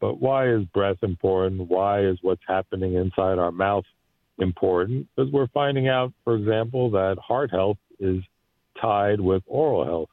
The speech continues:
When we have poor oral health, there's certain bacteria that overgrow, and some of the good bacteria are not as prevalent. And that imbalance of bad bacteria can sometimes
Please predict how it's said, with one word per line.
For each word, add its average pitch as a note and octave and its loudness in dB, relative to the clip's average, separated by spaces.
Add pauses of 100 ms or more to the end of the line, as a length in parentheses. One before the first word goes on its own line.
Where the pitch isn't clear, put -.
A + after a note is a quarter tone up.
(480)
When G#2 0
we G#2 4
have G#2 0 (140)
poor G#2+ 2
oral G2 2
health, F2 0 (520)
there's F#2 0 (100)
certain G2+ 0
bacteria F#2+ 2
that F2+ 0
overgrow, F#2 0 (300)
and F#2 0
some G2 0
of F#2+ 0
the F2+ 2
good G2 0
bacteria G2+ 0 (380)
are G#2 0
not B2 -2
as E2+ 0 (100)
prevalent. E2 -2 (420)
And F#2 -2
that G2+ 2
imbalance G2+ 0
of F2+ 0
bad G#2+ 0
bacteria F#2+ 0 (460)
can F#2 -2
sometimes G2 0